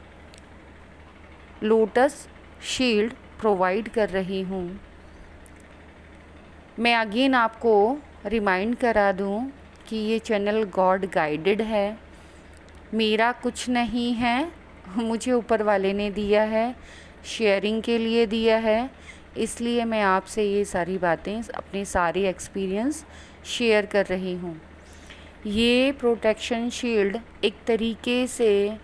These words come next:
आपके लिए bridge का काम करती है, या आप कह सकते हो कि आपके लिए उस vehicle का काम करती है जो आपको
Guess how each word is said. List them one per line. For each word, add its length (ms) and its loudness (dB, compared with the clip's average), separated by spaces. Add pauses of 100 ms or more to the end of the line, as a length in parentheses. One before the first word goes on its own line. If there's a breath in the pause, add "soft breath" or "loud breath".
(260)
आपके 460 0
लिए 540 0 (680 loud breath)
bridge 340 0
का 260 2
काम 560 0 (240)
करती 500 0
है, 420 2 (520 loud breath)
या 200 2
आप 260 -2
कह 240 0
सकते 400 -2
हो 420 0 (1200 loud breath)
कि 280 -2
आपके 460 -2
लिए 680 0 (340)
उस 360 -2 (2000)
vehicle 440 2
का 180 4
काम 340 0
करती 480 0
है 420 0 (200)
जो 200 0
आपको 600 0